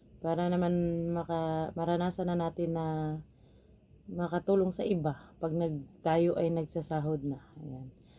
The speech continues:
Thank you, thank you sa lahat ng mga nagsuporta at nanonood sa atin. Huwag kayong mag-alala, guys,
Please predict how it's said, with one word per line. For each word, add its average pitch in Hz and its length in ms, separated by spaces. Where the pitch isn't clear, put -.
Thank 190 160
you, 208 80
thank 202 240
you - 20
sa 185 140
lahat 170 240
ng 175 80
mga 170 320
nagsuporta 170 640
at 165 80
nanonood 160 480
sa 160 240
atin. 156 480
Huwag - 80
kayong 175 240
mag-alala, 170 320
guys, 160 320